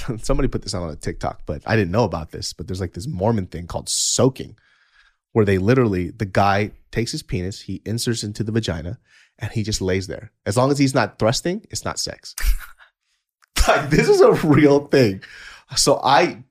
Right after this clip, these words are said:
texted one of my friends, uh, who grew up Mormon. He doesn't really practice. I was like, I just texted him one word. I said, "Soaking." He goes,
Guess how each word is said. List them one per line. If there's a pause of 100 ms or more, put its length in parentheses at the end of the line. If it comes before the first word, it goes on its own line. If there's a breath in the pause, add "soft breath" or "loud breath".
texted
one
of
my
friends,
uh,
who
grew
up
Mormon.
He
doesn't
really
practice.
I
was
like, (320)
I
just
texted
him
one
word.
I
said,
"Soaking."
He
goes,